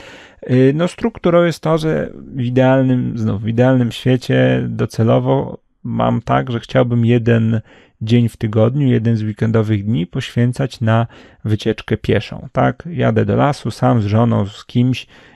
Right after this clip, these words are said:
i dwadzieścia, trzydzieści kilometrów sobie chodzę, bez telefonu, bez żadnej elektroniki, takie całkowite odcięcie,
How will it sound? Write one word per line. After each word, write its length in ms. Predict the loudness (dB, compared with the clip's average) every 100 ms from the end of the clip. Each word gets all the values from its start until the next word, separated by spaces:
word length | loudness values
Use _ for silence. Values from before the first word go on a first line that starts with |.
| _
i 180 | -2 -2
dwadzieścia, 540 | 2 2 2 0 -4
trzydzieści 500 | -6 -4 -2 -2 -4
kilometrów 560 | -6 -2 0 -2 -4 -8
sobie 260 | -6 -6 -4
chodzę, 420 | -2 0 2 2
bez 200 | 2 -2
telefonu, 580 | -2 -2 0 0 0 0
bez 180 | 0
żadnej 280 | -2 -2 -2
elektroniki, 680 | -4 -6 -4 -2 -2 -4 -6
takie 240 | -10 -10
całkowite 540 | -6 -6 -4 -6 -6 -8
odcięcie, 640 | -12 -4 -2 0 0 0